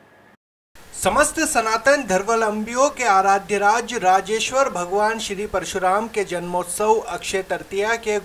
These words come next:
गरिमा में आयोजन के लिए सकल ब्राह्मण समाज कल्याण समिति के तत्वावधान में समाज के वरिष्ठ जनों की मौजूदगी में समाजजनों, मातृ शक्ति और बच्चों द्वारा नीमच एलआईसी चौराहा स्थित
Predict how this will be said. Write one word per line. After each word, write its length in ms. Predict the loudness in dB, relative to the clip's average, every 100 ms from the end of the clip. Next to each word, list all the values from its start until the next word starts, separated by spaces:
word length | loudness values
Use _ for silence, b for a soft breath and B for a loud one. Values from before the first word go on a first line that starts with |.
| -4
गरिमा 360 | -4 -2 -2
में 160 | 0 0
आयोजन 500 | 0 0 -2 -2 -2
के 120 | -4
लिए 260 | -4 -2 -2
सकल 340 | -2 -4 -4 -6
ब्राह्मण 400 | -6 -6 -6 -6
समाज 460 | -4 -4 -2 -2 -4
कल्याण 380 | -6 -4 -4 -4
समिति 440 | -6 -8 -8 -10 -10
के 120 | -8
तत्वावधान 680 | -10 -10 -6 -6 -4 -6 -6
में 280 | -6 -6 -6 B B B B
समाज 400 | -2 2 0 0
के 100 | -2
वरिष्ठ 340 | -2 -4 -6
जनों 260 | -6 -4 -4
की 140 | -6 -6
मौजूदगी 600 | -2 -2 -2 -4 -6 -6
में 180 | -6 -6
समाजजनों, 680 | -6 -4 -4 -4 -4 -4 -2
मातृ 340 | -2 -4 -6
शक्ति 420 | -8 -10 -10 -8
और 160 | -4 -4
बच्चों 380 | -6 -8 -8 -6
द्वारा 400 | 0 2 4 2 0
नीमच 420 | -4 0 0 0
एलआईसी 400 | -2 -2 -2 -6
चौराहा 480 | -6 -2 -2 -2 -6
स्थित 420 | -6 -4 -4 -8